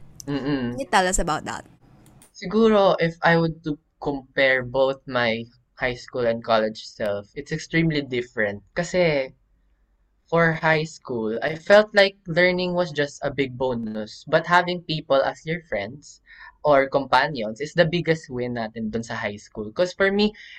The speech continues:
Speaker 1: it's such a great environment to build these kinds of relationships, lalo na parang high school, mas more on, um, carefree tayo sa mistakes. Kasi parang high school was meant for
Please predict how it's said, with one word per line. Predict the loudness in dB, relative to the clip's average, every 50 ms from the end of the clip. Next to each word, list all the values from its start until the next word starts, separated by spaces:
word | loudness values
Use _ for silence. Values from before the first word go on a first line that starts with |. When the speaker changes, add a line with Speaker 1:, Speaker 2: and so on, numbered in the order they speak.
| -14 -14
Speaker 1:
it's | -10 -2 -2
such | 0 2 4
a | 4 2
great | 2 2 -2 -4 -4 -2 -4
environment | -4 0 4 4 4 4 2 0 -6 -8 -6 -8
to | -8 -2
build | 0 0 0 0 -2 -4
these | -8 -8 -8 0
kinds | 0 0 0 0 -6
of | -12 -8 -8
relationships, | -6 -6 -6 -8 -8 -10 -12 -12 -10 -12 -12 -12 -6 0
lalo | 2 4 4 4 2
na | 0 0 2
parang | 4 2 2 2 0 -2
high | -4 -6 -6
school, | -10 -10 -6 -6 -4
mas | -4 -4 -6 -8 -8 -6
more | -4 -2 0 0
on, | 0 -2 -2 -4 -8 _ -20 -20 -18 -18 -16 -6 2
um, | 2 4 4 4 2 0 -2 -6 -8 -12 _ _ _ _ _ _ 0
carefree | 4 4 4 4 4 0 -6 -6 0 2
tayo | 4 4 4 2 0 0 -2 -4
sa | -2 0 2 2 2 2
mistakes. | 0 -4 -8 -10 -12 -12 -4 -2 -2 -2 -2 -4 -8
Kasi | -8 -6 -2 -2 0
parang | 4 4 4 6 4 2 -2 -10 _ _ -20 _ -20 _ -20 _ _ 2
high | 2 2 2 2
school | -4 -4 -2 0 2 4
was | 2 2 2 -4
meant | 0 2 2 2 0 -4 _
for | -6 0 2 4 6 6 4 2 0 -4